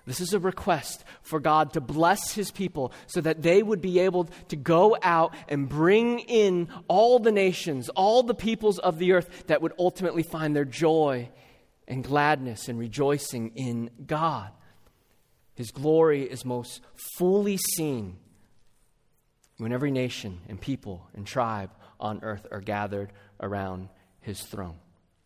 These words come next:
So we come back to the question, should we care about the eternal destiny of all peoples? And the answer is yes, because God cares so much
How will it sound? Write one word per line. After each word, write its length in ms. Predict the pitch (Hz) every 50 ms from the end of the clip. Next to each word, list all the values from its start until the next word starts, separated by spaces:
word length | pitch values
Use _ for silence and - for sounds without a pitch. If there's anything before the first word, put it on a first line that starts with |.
| _ _ _ _ _ _ _ _ _ _ _ _ _
So 200 | - - 143 135 123
we 140 | 117 123
come 200 | 123 - - 147
back 240 | 147 151 143 131 -
to 80 | - 143
the 80 | -
question, 440 | - - 127 113 - - - 123 107 - - - - -
should 260 | - - - 175 165
we 120 | 175 208
care 500 | 208 - - 180 165 156 139 117 104 104 - - - - - _ _ _ _ _ _ _ -
about 240 | 127 147 139 -
the 120 | - 151 143
eternal 520 | 135 - - - 175 165 165 170 160 160
destiny 800 | 143 135 - 143 143 143 - - - 135 117 107 101 98 104 - - - _ _ _ _ _ _ _ _ _ _ _ _ _ _ _ _ _ _ -
of 220 | - 117 117 104
all 240 | - 120 120 117 117
peoples? 720 | - - - 131 - - 87 78 - - - - - - _ _ _ _ _ _ _ _ _ _ _ _ _ _ _ _ _ -
And 100 | 107 101
the 100 | 107 117
answer 480 | 135 143 131 - - 113 104 123 139 - _ _ _ _ _ _ _
is 220 | - 98 92 -
yes, 400 | 131 139 160 147 110 - - -
because 260 | - 117 - 123 113 110
God 580 | - - 156 147 139 143 156 156 160 160 160 - - - _ _ -
cares 420 | - - 170 143 131 127 127 - - - -
so 460 | - - - - - - 185 160 160 156
much 500 | 147 139 113 107 - - - - -